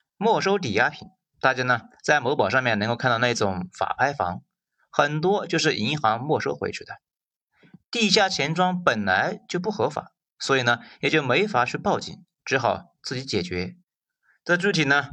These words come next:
怎么解决，那大家应该也就心里有数了啊，肯定不可能是去请你唱K T V嘛，对吧？这最后呢，说了这么多，想必大家也都看出来了，只要经济发展，地下钱庄就没法杜绝。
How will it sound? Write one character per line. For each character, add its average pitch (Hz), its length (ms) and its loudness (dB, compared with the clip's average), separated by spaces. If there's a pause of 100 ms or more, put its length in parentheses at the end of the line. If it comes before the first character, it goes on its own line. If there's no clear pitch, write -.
(100)
怎 135 100 -2
么 165 80 2
解 147 200 0
决， 92 420 -2
那 110 80 0
大 104 140 0
家 101 180 2
应 101 120 -2
该 104 120 2
也 101 100 0
就 98 360 0
心 110 160 -4
里 107 80 0
有 92 100 0
数 127 160 -4
了 101 120 0
啊， 87 240 -10 (280)
肯 110 180 0
定 135 140 2
不 175 140 0
可 117 140 -2
能 120 440 0
是 143 100 -6
去 135 300 0
请 - 160 -6
你 120 80 -2
唱 117 160 0
K 113 140 -2
T 113 80 0
V 123 160 0
嘛， - 140 -10 (200)
对 - 100 -8
吧？ - 180 -10 (1300)
这 175 100 0
最 202 160 4
后 220 160 2
呢， 156 220 0 (340)
说 - 220 -2
了 180 80 2
这 185 80 0
么 135 100 0
多， 113 260 0 (120)
想 104 200 2
必 120 120 -2
大 160 160 0
家 139 120 0
也 110 120 0
都 92 100 0
看 123 260 -2
出 90 140 -8
来 71 80 -8
了， - 120 -16 (580)
只 151 160 0
要 180 120 4
经 196 240 0
济 196 200 0
发 165 200 0
展， - 300 -6 (180)
地 165 120 -2
下 156 100 2
钱 107 260 -2
庄 123 320 -2
就 131 160 -2
没 101 220 0
法 127 160 -4
杜 139 180 -4
绝。 - 140 -12